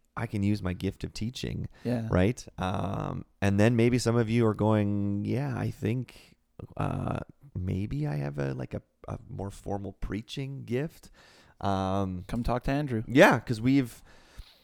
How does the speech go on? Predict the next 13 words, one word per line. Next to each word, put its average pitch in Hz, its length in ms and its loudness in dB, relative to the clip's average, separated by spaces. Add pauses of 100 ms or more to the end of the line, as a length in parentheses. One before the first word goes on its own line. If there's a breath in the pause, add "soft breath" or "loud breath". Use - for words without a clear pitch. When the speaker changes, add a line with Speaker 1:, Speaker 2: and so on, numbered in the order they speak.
(140 soft breath)
Speaker 1:
we've 110 300 0
done 107 220 4
classes 110 600 4
before 95 460 4
on 95 140 4
how 95 160 2
do 101 80 2
you 95 80 2
preach, - 800 -6
and 87 480 -2 (300)
we've 90 240 -4
had 85 240 -4
guys 92 360 -2